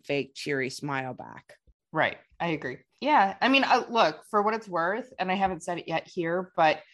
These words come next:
Speaker 2: I am really proud of Gabby for owning her behavior, being honest. I know I talked to her before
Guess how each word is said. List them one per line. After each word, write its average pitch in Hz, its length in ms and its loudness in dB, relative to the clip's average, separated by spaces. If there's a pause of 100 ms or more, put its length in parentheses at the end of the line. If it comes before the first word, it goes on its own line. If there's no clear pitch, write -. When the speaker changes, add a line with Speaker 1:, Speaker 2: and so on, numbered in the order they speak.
(480)
Speaker 2:
I 190 100 6
am 208 200 2
really 165 280 0
proud 147 300 -4
of 143 100 -10
Gabby 131 640 0
for 127 600 -2 (420)
owning 202 320 2
her 208 120 0
behavior, 151 1000 0 (360)
being 208 220 -2
honest. 160 680 0
I 170 60 -4
know 165 380 2
I 170 160 2
talked 175 280 -4
to 180 60 -4
her 165 60 -6
before 165 400 -2